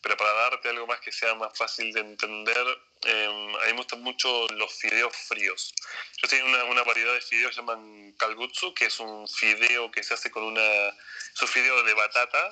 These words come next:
que se hace con una, con una crema de soja que es, es un plato brillante. Por donde lo mires es brillante, <laughs> no lo conoce nadie.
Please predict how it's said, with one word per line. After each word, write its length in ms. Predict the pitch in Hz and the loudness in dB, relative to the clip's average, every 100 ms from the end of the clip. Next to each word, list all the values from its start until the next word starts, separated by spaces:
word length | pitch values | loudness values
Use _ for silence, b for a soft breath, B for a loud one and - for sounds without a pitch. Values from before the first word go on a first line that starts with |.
| - - | -6 -8
que 120 | 110 | -2
se 100 | 117 | -2
hace 180 | 117 117 | -2 -6
con 120 | 107 | -6
una, 400 | 110 110 104 104 | -4 0 0 -2
con 160 | - | -4
una 160 | 113 110 | -4 0
crema 300 | 117 117 117 110 | 2 2 2 0
de 160 | 104 | -4
soja 420 | 98 - 120 - 110 | -8 -6 -4 -4 -4
que 200 | 101 101 | -4 -4
es, 380 | - - - - _ - | -4 -8 -10 -12 _ -12
es 140 | - - | -8 -6
un 120 | 107 | -4
plato 280 | 110 104 101 | -2 0 -2
brillante. 720 | - 101 - - 95 92 - 104 | -6 -4 2 2 2 -6 -8 -4
Por 100 | 104 | -2
donde 160 | 107 107 | -2 0
lo 100 | 110 | 0
mires 240 | 127 117 | -2 -2
es 100 | 117 | -2
brillante, 480 | 110 101 101 98 - | 0 2 2 0 -4
<laughs> 120 | 107 | -2
no 60 | 139 | -2
lo 60 | 139 | -2
conoce 300 | 131 127 127 | -2 -2 -2
nadie. 480 | 117 - 127 127 | -4 -4 -8 -8